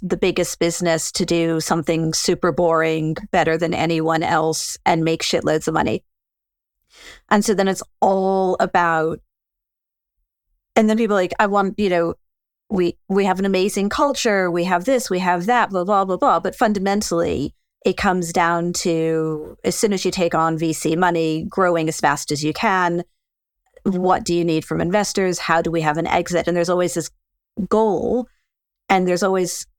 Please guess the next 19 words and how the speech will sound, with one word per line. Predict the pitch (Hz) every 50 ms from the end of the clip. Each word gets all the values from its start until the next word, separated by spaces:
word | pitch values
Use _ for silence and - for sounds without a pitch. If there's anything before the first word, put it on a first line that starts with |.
| _ _ _ _ _ _ _ _ _ _
there | 196 - 196
are | 196
never | 196 202 208 214 262
enough | 226 202 175 160 - - - _
hours | 175 170 165 170 165 165 -
in | 160 156 160
the | 160
day, | 156 165 - 160 160 160 160 170 -
and | 175 175
there's | 170 165 165 -
this | 175 160 -
pressure. | - - 220 185 180 - - 151 156
And | - - 170
how | 175 175 196 190
you | 214 196 196
keep | 185 - - 208 180 165
everybody | - 165 170 170 180 165 165 160 170 160
motivated | 180 180 196 196 190 160 165 151 151 147 151 151 151 -
is | - 170 165 160 160 160 156 156 156 -